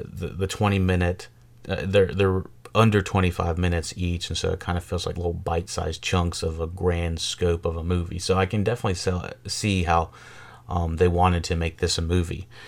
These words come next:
Um, I'm sure it was a little bit more difficult than what, uh, M. Night would have brought. M. Night doesn't,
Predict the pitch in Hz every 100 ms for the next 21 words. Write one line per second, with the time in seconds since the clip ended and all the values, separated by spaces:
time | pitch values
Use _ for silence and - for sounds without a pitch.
0 | - - - 87 82 82 95 95 - 92
1 | 90 92 87 87 - 92 92 98 95 92
2 | 90 85 92 82 - 87 85 85 85 85
3 | 87 - 87 90 92 104 95 90 87 90
4 | 90 90 90 85 - 90 85 85 - -
5 | - - 127 135 131 113 101 101